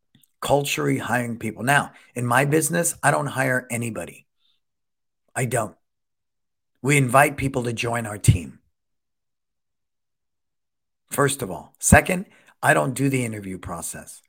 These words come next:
My wife does. She's a mom. She gets it. She knows who fits. And then she turns it over to T J and Letitia. I am the worst when it comes to hiring. I would take in every stray dog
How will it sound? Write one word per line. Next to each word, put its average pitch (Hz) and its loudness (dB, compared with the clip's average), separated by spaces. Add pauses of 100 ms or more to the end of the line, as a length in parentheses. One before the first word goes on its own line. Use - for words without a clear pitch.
(120)
My 120 -2
wife 98 -4
does. - -18 (200)
She's 120 -2
a 143 4
mom. 117 2 (160)
She - -2
gets 120 2
it. 107 -4 (140)
She - -6
knows 117 -4
who 120 -6
fits. - -6 (380)
And 131 0
then 156 6
she 143 0
turns 139 0
it 135 2
over 131 0
to 123 -4
T 113 -4
J 127 -4
and 104 -4
Letitia. 107 -6 (340)
I 135 6
am 135 2
the 120 -4
worst 143 6 (440)
when 127 -4
it 123 -4
comes 117 -8
to 107 -2
hiring. 95 -4 (440)
I 123 -2
would 120 -4
take 127 -2
in 120 -4
every 107 -4
stray 156 2
dog 131 6